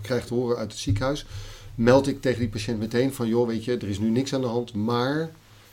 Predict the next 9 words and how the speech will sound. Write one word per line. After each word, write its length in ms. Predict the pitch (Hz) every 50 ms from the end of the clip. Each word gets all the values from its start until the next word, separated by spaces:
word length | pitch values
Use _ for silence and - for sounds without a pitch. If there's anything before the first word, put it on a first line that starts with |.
| - - - - - - - - - -
ehm, 360 | - 113 113 110 107 107 107 107 - - - - - - _ _ - - - - - - - -
het 120 | - - -
kan 220 | 139 139 143 139
zijn 240 | - 131 131 131 127
dat 140 | 123 113 101
het 80 | 110
op 60 | 120
een 60 | 95 -
gegeven 140 | 117 107